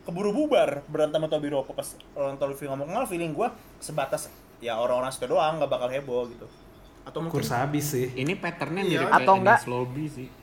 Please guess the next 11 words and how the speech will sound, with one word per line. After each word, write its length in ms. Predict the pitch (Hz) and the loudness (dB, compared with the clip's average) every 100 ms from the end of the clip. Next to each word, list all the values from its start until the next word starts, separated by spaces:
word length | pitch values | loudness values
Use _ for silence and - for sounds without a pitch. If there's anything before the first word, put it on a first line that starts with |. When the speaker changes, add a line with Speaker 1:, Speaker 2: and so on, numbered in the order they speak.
| - | -20
Speaker 3:
Iya. 300 | 123 120 101 - - - - - | -14 -14 -14 -18 -20 -20 -20 2
Speaker 4:
Tapi 200 | 170 262 | 4 6
Speaker 1:
Iya, 100 | 269 | 6
Speaker 4:
menurut, 260 | 226 226 | 6 6
Speaker 1:
Mak. 220 | - - 160 | 2 -2 0
Speaker 4:
atau 180 | 190 | 2
nggak 160 | 208 254 | 2 2
menurut 200 | 226 196 | 2 6
gua 120 | 233 | 6
gini 200 | 240 233 | 6 2
nih, 120 | 170 | 0